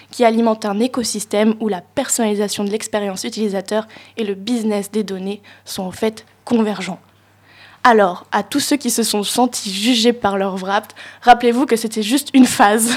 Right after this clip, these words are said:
<laughs> C'est juste une phase, ok ? Et que tout le monde fait des choix musicaux douteux. Joyeuses fêtes à tous et que vos playlists soient toujours à la hauteur de vos espérances. Comme Amel le dit, viser la lune,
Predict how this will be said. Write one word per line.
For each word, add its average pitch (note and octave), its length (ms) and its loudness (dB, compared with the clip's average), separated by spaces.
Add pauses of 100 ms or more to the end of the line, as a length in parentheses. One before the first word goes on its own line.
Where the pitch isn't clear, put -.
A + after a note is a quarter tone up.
(120)
<laughs> - 160 2
C'est C4+ 80 2
juste E4+ 360 8
une D#4 120 8
phase, C#4 300 6
ok ? B3+ 180 -2
Et C#4+ 680 0
que C#4 120 4
tout E4 220 8
le F4 80 12
monde E4 180 8
fait D#4+ 140 0
des B3+ 120 2
choix D4+ 220 6
musicaux C#4 420 4
douteux. A3+ 460 2 (380)
Joyeuses B3+ 540 6
fêtes C4 220 0
à G#3 100 0
tous A3+ 420 -6
et A3+ 100 0
que A#3 120 2
vos G#3+ 160 4
playlists B3 520 -12
soient A3 140 -2 (720)
toujours B3+ 440 2
à A#3 80 4
la G#3 180 4
hauteur B3 260 2
de G3+ 80 0
vos G3 160 -4
espérances. A#3 840 2
Comme C4 180 10
Amel A3 300 8
le G#3 100 2
dit, G3 300 -4 (240)
viser A#3 280 6
la G#3 120 6
lune, G#3+ 280 4